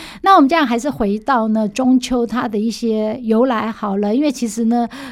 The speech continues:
听众朋友我们都蛮喜欢听故事的。那我们在这地方呢，呃，我们就整理了一些有关于中秋节的故事。那大家当然耳熟能详的呢，一定就是有关于嫦娥奔月啊，或者是呢抗元的一些，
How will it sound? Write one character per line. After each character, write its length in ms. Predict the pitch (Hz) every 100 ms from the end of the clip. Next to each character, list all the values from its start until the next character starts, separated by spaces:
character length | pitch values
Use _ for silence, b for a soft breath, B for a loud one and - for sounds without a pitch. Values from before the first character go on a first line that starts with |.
| 196
听 180 | - 359
众 160 | 339 330
朋 160 | 240
友 240 | 233 226 214
我 140 | 233
们 100 | 202
都 140 | 220 285
蛮 180 | 240
喜 140 | 240 -
欢 160 | 190
听 220 | 196 233 226
故 240 | 254 196
事 280 | 196 247 214
的。 180 | 233 233
那 200 | 294 262
我 60 |
们 100 | 202
在 160 | 220 240
这 140 | 262
地 160 | 254 262
方 320 | 247 233 233
呢， 200 | 240 233 240 285 269 -
呃， 200 | 214 214
我 80 |
们 120 | 208 226
就 100 | 302
整 320 | - 226 262
理 180 | 262 196
了 120 | 202
一 100 | 247
些 220 | 208 254
有 160 | 240 196
关 260 | 254 262
于 160 | 247 214
中 240 | - 294
秋 160 | 285 302
节 360 | 285 233 196 233 -
的 220 | 208 202 185
故 280 | - 226
事。 360 | 190 - 233 202 B B -
那 100 | 381
大 240 | 392 359
家 160 | 330 320
当 220 | 330 302
然 140 | 269
耳 260 | 247 240 214
熟 420 | - - 220 220
能 300 | 247 233 214
详 360 | 247 - 247 196 196
的 140 | 214
呢， 200 | 208 214
一 100 | 226
定 180 | 226 277
就 140 | 247 262
是 140 | 254
有 100 | 214
关 240 | 196 262
于 60 | 247
嫦 320 | 240 226 220
娥 100 | 240
奔 240 | 240 269 262
月 240 | 277 247
啊， 320 | 220 220 220 B B -
或 160 | 320
者 140 | 262 220
是 180 | 254
呢 220 | 254 247 240
抗 360 | - 302 247
元 240 | 214 214 220
的 100 | 233
一 80 |
些， 260 | 220 254 240